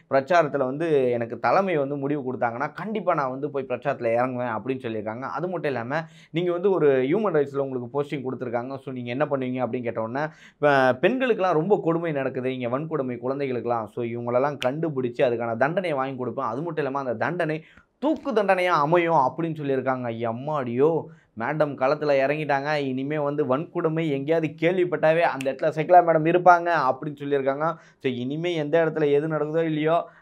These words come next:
மேடமுடைய ஆர்ப்பாட்டம், போராட்டம்லாம் நடக்கிறதுக்கான வாய்ப்புகள் அதிகமா இருக்கும் போல இருக்குது.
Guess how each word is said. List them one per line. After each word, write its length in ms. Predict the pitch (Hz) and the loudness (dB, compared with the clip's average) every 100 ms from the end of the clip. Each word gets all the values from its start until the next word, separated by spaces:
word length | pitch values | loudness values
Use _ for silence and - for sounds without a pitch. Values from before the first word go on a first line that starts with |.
| - | -2
மேடமுடைய 500 | 139 160 151 139 127 143 | 2 2 2 4 6 6
ஆர்ப்பாட்டம், 400 | 143 143 143 143 | 6 4 4 0
போராட்டம்லாம் 540 | 139 147 139 143 143 131 | 4 4 4 2 2 2
நடக்கிறதுக்கான 520 | 139 139 127 127 123 | 2 2 0 0 2
வாய்ப்புகள் 400 | 131 156 151 139 | 4 4 2 2
அதிகமா 280 | 127 135 135 | 2 0 0
இருக்கும் 220 | 123 123 | -2 -2
போல 160 | 120 | -2
இருக்குது. 220 | 123 135 | 0 0